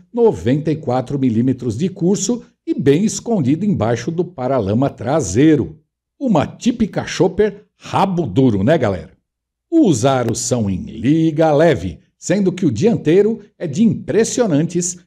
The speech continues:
vinte e uma polegadas, calçado com pneu noventa barra noventa, enquanto o traseiro é de dezoito polegadas,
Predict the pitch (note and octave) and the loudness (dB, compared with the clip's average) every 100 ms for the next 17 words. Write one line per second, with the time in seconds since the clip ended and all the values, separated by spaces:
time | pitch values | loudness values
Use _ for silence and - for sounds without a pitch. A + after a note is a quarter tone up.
0 | _ D#2+ D#2+ C#3+ G#3 - G#3+ E3+ A#2 D3+ | _ -12 -2 2 2 0 0 0 2 0
1 | C#3+ D3 - C3+ D3+ C#3+ G2+ B2 C3 A2+ | -2 -4 -2 0 2 0 0 0 0 -2
2 | G2 - - _ _ D4 C#4 - D#3+ C#3 | -6 -10 -12 _ _ -2 -2 0 0 0
3 | D3+ F#3+ F#3+ A#3+ A3+ G3 A#3 A3+ _ - | -2 -2 -2 2 4 6 4 0 _ -2
4 | C4 A#3+ F#2 A#2 D#3 F3+ D#3 G2+ A2+ A2+ | 2 2 2 0 0 -4 -6 -4 -2 0
5 | C#3+ D#3+ G#3 G2 A#2+ G2 - - _ _ | 0 2 2 2 0 0 -8 -20 _ _
6 | F4+ C#4+ - A2+ A2 G#2+ C3 C3 C#3 F#3+ | -2 -2 0 0 0 0 -2 0 0 0
7 | G#3+ D3 F#3 G#3 G#3 G#3 _ - D#3+ E3 | 0 2 4 4 2 -2 _ -10 -4 -4
8 | D3 B3 A3 G2+ G2+ B2+ D3+ F3 E3+ F3+ | 0 2 2 0 2 4 6 4 0 -6
9 | - D3+ D3+ B2+ B2+ C3 C#3 C#3+ | -2 0 2 2 2 2 0 -2